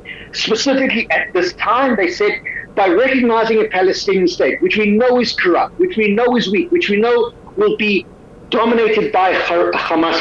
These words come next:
factions, which completely ignores the atrocities of October seventh, it's nothing more than a reward for Hamas for the terrible things that they did on October seventh.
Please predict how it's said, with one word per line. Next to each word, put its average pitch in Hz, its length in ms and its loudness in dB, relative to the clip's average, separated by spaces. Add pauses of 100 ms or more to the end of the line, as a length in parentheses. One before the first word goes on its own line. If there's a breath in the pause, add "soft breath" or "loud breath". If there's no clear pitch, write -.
factions, 156 600 -2 (140)
which 220 300 -2
completely 226 600 -2
ignores 190 500 0
the 180 160 0
atrocities 175 480 -2
of 147 80 -4
October 151 560 0
seventh, 247 460 0 (1200 loud breath)
it's 262 180 -2 (120)
nothing 262 500 0
more 196 240 2
than 170 140 0
a 156 80 2
reward 151 600 2 (220)
for 196 340 2
Hamas 165 600 -2
for 160 80 -2
the 147 180 -2
terrible 185 380 0
things 170 180 0
that 147 120 0
they 147 100 2
did 135 180 0
on 135 80 2
October 131 400 -4
seventh. 113 320 -6